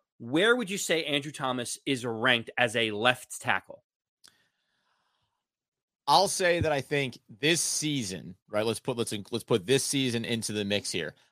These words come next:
Speaker 2: I think that by the end of the year, he'll have the ability to be considered inside of the top twelve, top, you know,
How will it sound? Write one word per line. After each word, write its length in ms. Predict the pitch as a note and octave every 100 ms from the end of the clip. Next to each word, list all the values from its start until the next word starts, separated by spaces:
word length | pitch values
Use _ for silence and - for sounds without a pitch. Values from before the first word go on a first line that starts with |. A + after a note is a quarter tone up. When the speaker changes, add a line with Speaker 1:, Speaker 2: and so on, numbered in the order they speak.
| _
Speaker 2:
I 180 | A#2+ D3
think 280 | D3 E3 C#3+
that 120 | C#3+
by 120 | C3+
the 140 | B2 A#2
end 220 | C#3 D#3
of 60 | D3
the 100 | C#3+
year, 440 | A#2+ A#2 A2+ G#2 _ _
he'll 240 | _ D3 C#3
have 280 | D3 C#3 B2+
the 120 | C#3
ability 460 | A2 A2+ A2+ A2+
to 120 | G2+ G#2
be 140 | A2+
considered 680 | C3 A#2 - G2 F#2+ G#2 B2 _ _ _ _ A#2+
inside 560 | B2+ C3 - A#2+ A#2
of 240 | A2 A2+ F#2
the 280 | G#2 G2+ F#2+
top 400 | - C#3 C#3+ - _ _ _ _ _ _ _ _ _ _ _ _ _ _ -
twelve, 640 | - C#3 C#3+ B2+ G2+ F2+ -
top, 200 | C#3 -
you 100 | C3
know, 160 | A2+